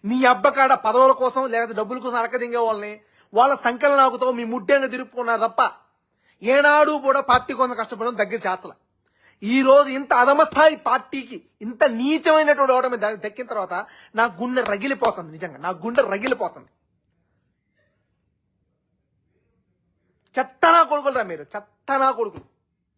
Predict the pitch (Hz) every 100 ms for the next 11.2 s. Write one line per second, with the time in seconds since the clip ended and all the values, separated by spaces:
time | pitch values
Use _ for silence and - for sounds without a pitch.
0 | _ _ _ _ _ _ _ _ _ _
1 | _ _ _ _ 196 240 269 302 294 285
2 | 277 254 233 196 294 285 285 285 269 240
3 | 233 277 277 285 254 285 285 269 - 294
4 | - 285 269 - _ _ _ _ _ 220
5 | 269 277 277 - 277 254 - 277 277 254
6 | - 247 285 302 269 254 269 254 254 254
7 | 247 247 208 247 269 269 277 294 247 214
8 | 180 143 - _ _ _ _ _ _ 196
9 | 208 240 240 233 247 254 196 226 226 247
10 | 254 247 247 226 240 262 277 285 269 254
11 | 254